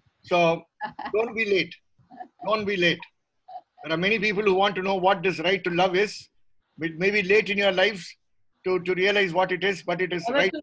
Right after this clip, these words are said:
Speaker 2: late. <laughs>
Speaker 1: Huh?
Speaker 2: Never too late.
Speaker 1: Never too late. <laughs> Never too late. So three forty-five this afternoon, and, uh, we will start with two sessions this afternoon.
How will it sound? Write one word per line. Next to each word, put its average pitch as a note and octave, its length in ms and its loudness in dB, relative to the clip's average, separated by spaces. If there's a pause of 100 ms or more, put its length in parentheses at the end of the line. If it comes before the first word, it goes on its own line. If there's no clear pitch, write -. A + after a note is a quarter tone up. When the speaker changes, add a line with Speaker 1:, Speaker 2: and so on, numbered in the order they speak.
Speaker 2:
late. G3 260 -4 (160)
<laughs> - 160 -4 (240)
Speaker 1:
Huh? A#3+ 220 -2 (500)
Speaker 2:
Never B3+ 260 2
too D4 280 -6
late. F3 280 -8 (420)
Speaker 1:
Never F3+ 240 2
too D#3 140 -6 (180)
late. - 260 -8
<laughs> - 60 -20
Never E3+ 300 -4
too D#3+ 80 -6
late. - 100 -8 (920)
So F3 340 2 (240)
three A3 160 -2
forty-five A3 520 4
this G3+ 160 0
afternoon, A3 500 2 (440)
and, F3 320 -4
uh, E3 280 2
we F3 80 0
will E3+ 120 -4
start F3 340 0
with D3+ 140 -10
two D#3 120 -8
sessions C#3 400 -12
this A#2+ 160 -16
afternoon. - 320 -18